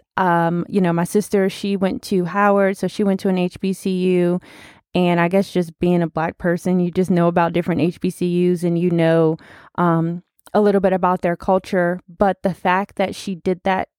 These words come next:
during Coachella, which is a predominantly white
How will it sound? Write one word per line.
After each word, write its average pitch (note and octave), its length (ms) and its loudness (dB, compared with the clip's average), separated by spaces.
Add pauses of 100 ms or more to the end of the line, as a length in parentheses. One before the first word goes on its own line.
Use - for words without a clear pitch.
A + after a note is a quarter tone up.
(140)
during F3+ 280 2
Coachella, F3+ 920 0 (480)
which G3+ 240 0
is F#3 160 0
a F#3 80 2
predominantly F3+ 1040 0
white F3 680 -2